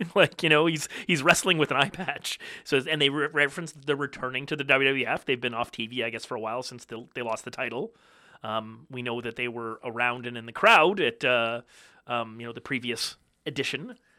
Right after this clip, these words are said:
So there's, you know, like, or pardon me, this is, this would have been right before. October first is, like,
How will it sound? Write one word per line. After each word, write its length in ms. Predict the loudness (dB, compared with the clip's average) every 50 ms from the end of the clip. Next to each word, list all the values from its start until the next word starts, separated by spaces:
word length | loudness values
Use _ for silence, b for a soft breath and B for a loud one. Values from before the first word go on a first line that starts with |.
| _ _ _
So 160 | -16 -12 -10
there's, 320 | -6 -6 -6 -6 -8 -12 _
you 100 | -12 -10
know, 160 | -10 -8 -10 -10
like, 180 | -10 -10 -8 -10
or 80 | -10 -4
pardon 200 | 0 0 0 2
me, 60 | 0
this 160 | 0 0 0
is, 140 | -2 -4 b b b b b b
this 140 | -10 -4 -2
would 80 | 0 0
have 40 | 0
been 180 | 0 0 2 2
right 160 | 2 2 2
before. 480 | -2 -4 -2 0 0 0 0 -2 -4 -4 -6
October 320 | -4 -4 -2 -2 -2 -2
first 340 | -2 -2 -4 -4 -4 -4 -6
is, 180 | -8 -8 -6
like, 140 | -8 -8 -8